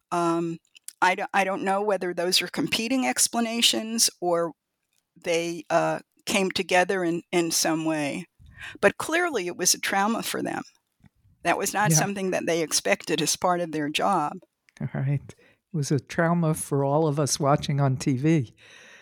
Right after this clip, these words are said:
Speaker 2: uh, but so much more intense for the police officers there. Uh, there, there are a number of myths about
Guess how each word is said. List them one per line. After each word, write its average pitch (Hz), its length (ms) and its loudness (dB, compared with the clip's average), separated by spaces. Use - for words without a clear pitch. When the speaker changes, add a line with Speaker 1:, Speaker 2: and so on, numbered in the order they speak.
Speaker 2:
uh, 143 420 2
but 135 360 -2
so - 440 -2
much 143 320 2
more 131 160 2
intense 131 600 2
for 120 260 -2
the 135 280 -2
police 135 380 2
officers 131 640 -2
there. 120 440 -2
Uh, 175 180 6
there, 247 360 2
there 254 200 2
are 254 40 2
a 247 40 -2
number 339 340 0
of 165 180 0
myths 170 640 0
about 151 580 2